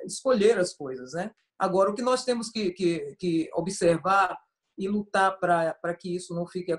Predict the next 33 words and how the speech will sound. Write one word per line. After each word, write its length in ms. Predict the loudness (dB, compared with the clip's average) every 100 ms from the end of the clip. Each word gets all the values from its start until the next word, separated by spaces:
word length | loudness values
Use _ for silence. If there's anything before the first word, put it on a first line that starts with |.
| -4
não 100 | -8
aconteça 480 | -6 -6 -6 -4 -2
mais 300 | 0 0 -2
é 200 | 2 2
esse, 300 | 2 0 -4
justamente 540 | -4 -4 -2 -2 -4
esse 260 | -8 -10 -2
corte 460 | 2 2 0 -10 -20 _ _
do 240 | -2 0 0
privilégio 640 | -2 -2 2 4 4 0
que, 100 | -6
do, 180 | -8 -8
do, 220 | -6 -6
do, 180 | -6 -2
da 160 | 0 0
indústria 560 | 0 -2 -2 -4 -8 -8 _ _ _ _ -2
e 260 | 0 0
da 380 | 2 4 6 4
mídia 420 | 2 0 0 -2 -2
que 100 | -6
privilegia 800 | -4 2 4 4 2 2 2 0 _ -6
as 240 | -4 -4
pessoas, 600 | -4 -6 -4 -4 -4 -4
é, 400 | -4 -2 -4 -6
brancas, 500 | -6 -2 -2 -2 -4
né? 160 | -4 -6
No 140 | -8
caso, 320 | 0 0 0 -4
porque 400 | -8 -2 0 -2 -6 _
se 220 | -18 -2 0
a 80 |
gente 200 | 2 -2
não, 100 | -6